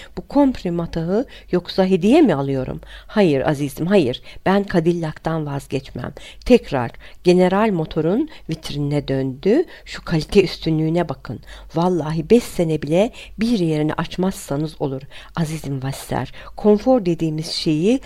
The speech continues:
sadece Amerikalılarda bulabilirsiniz. Motor o kadar yağ gibi sessizdi ki hemen de duymazsınız bile." Vasser, "Fakat azizim," diye kendini tutamadı.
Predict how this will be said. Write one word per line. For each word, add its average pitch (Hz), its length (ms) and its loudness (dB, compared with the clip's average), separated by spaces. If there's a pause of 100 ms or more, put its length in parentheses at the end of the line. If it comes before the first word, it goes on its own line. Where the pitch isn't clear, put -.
(120)
sadece 185 540 0
Amerikalılarda 143 880 -2
bulabilirsiniz. 135 800 -6 (300)
Motor 165 420 -4 (100)
o - 100 -8
kadar 156 320 0
yağ 175 280 0
gibi 156 200 -8
sessizdi - 680 -8
ki 226 340 -2 (480)
hemen 185 400 2
de 151 120 0
duymazsınız 165 680 -2 (140)
bile." 127 260 -6 (580)
Vasser, 147 560 -4 (260)
"Fakat - 380 0
azizim," 180 420 0
diye 147 180 0
kendini 143 520 -4
tutamadı. - 540 -2